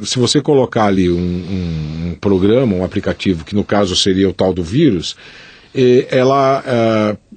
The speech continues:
o nome já diz, autorun, quer dizer, ela, ela vai se executar automaticamente naquele processo de inserção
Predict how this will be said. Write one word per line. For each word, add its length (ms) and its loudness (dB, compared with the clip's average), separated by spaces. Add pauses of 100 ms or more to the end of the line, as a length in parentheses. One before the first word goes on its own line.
o 120 2
nome 380 4
já 160 2
diz, 280 0
autorun, 480 2
quer 120 0
dizer, 120 0
ela, 160 2
ela 300 0
vai 240 2
se 220 0
executar 560 0
automaticamente 920 0
naquele 300 0
processo 480 -2
de 80 0
inserção 580 0